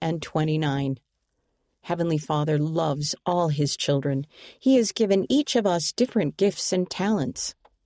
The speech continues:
Song, I Am a Child of God. Children's Songbook, pages two and three. Activity. Draw a picture of yourself. At the top, write,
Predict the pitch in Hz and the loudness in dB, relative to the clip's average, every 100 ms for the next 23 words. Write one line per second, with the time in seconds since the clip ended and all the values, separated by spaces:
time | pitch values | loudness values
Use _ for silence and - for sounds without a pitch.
0 | _ _ _ _ - 175 156 156 175 - | _ _ _ _ -4 0 2 0 -2 -8
1 | _ _ _ - 147 165 208 233 - 185 | _ _ _ -2 0 2 2 2 0 0
2 | 180 180 170 165 156 147 147 - _ _ | 0 0 -2 -2 0 0 -2 -6 _ _
3 | _ _ - 202 208 240 - 190 175 170 | _ _ 0 2 4 4 4 0 0 0
4 | 160 160 170 - _ _ - 165 151 151 | 2 0 -2 -8 _ _ -6 -2 0 -2
5 | 135 - - - 254 285 - 196 196 - | -6 -6 -4 0 2 2 -2 -2 -4 -6
6 | 170 160 143 147 _ _ _ _ _ _ | -4 -2 -2 -6 _ _ _ _ _ _
7 | - 226 - 302 277 165 127 - _ _ | -8 -8 -2 0 2 2 -2 -8 _ _
8 | _ _ _ _ _ 262 285 285 294 - | _ _ _ _ _ 0 2 2 0 -2
9 | 254 - 262 - 170 156 151 151 - 143 | -4 -2 -2 2 2 4 2 0 0 -2
10 | 143 - - _ _ - - - - - | -2 -8 -18 _ _ -20 -12 -6 -4 0
11 | 269 - 202 170 - 196 160 147 - | -2 0 0 -2 0 2 4 2 0